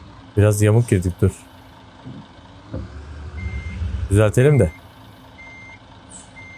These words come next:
Sonra yolculara sıkıntı çıkmasın. Hadi bakalım. Hadi bakalım. Bugün multiplayer girmek istemedim. Çünkü geçen sefer multiplayer girmeyince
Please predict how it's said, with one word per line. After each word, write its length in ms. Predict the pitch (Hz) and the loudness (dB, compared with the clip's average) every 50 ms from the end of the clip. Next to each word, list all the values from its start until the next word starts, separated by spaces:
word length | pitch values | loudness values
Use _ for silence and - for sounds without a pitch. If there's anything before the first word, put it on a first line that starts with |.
| 960 - - - - - - - - - - - - - - - - - | -20 -20 -20 -20 -20 -20 -20 -20 -20 -18 -16 -16 -16 -16 -16 -14 -4 0
Sonra 220 | 104 101 101 101 | 2 4 6 6
yolculara 560 | 104 104 104 98 101 104 101 104 104 107 113 - - | 6 6 4 4 4 4 4 6 6 4 2 0 -4
sıkıntı 380 | - - - - 117 101 98 | -8 -8 0 2 2 2 2
çıkmasın. 400 | - - - 95 92 90 - - - - - - - - - - - - - - - - - - - - - - - - - - - - - - - - - - - - - - - - - - - - - - - - - - - - - - - - - - | -2 -2 2 2 2 2 0 -6 -10 -20 -20 -20 -20 -20 -18 -14 -14 -14 -14 -14 -20 -20 -20 -20 -12 -10 -10 -10 -10 -14 -20 -20 -20 -20 -20 -20 -20 -20 -20 -20 -20 -20 -18 -18 -18 -18 -18 -18 -18 -18 -16 -12 -12 -10 -10 -12 -14 -14 -16 -16 -18 -18 -6 0
Hadi 180 | - 104 98 98 | 2 4 6 6
bakalım. 420 | 95 95 - 95 104 117 123 170 - - - - - | 4 4 4 4 4 4 4 2 -2 -8 -14 -6 0
Hadi 180 | - 104 98 98 | 2 4 6 6
bakalım. 420 | 98 95 - 101 107 113 120 - - - - - - | 4 4 4 4 4 4 2 0 -6 -14 -20 -2 2
Bugün 320 | 123 127 139 160 160 165 - - - - | 4 6 6 6 4 4 0 -8 -2 2
multiplayer 440 | 131 135 135 135 - 139 143 143 143 | 4 4 4 2 2 4 6 6 6
girmek 260 | 131 135 139 143 139 | 6 8 6 6 6
istemedim. 420 | 123 - - 147 135 123 131 135 131 | 6 6 6 8 8 8 6 4 4
Çünkü 220 | - 120 113 127 | 4 4 4 6
geçen 280 | 120 123 123 - 151 139 | 4 4 6 6 6 6
sefer 300 | 120 131 127 135 151 143 - - - - - - - - - | 6 8 8 8 6 6 2 -10 -20 -20 -20 -20 -20 -8 0
multiplayer 440 | - 131 127 120 - - 127 135 139 | 2 2 2 2 2 4 4 6 6
girmeyince 640 | 135 131 143 131 127 113 113 110 107 135 165 202 | 6 6 6 8 8 8 8 8 6 6 4 4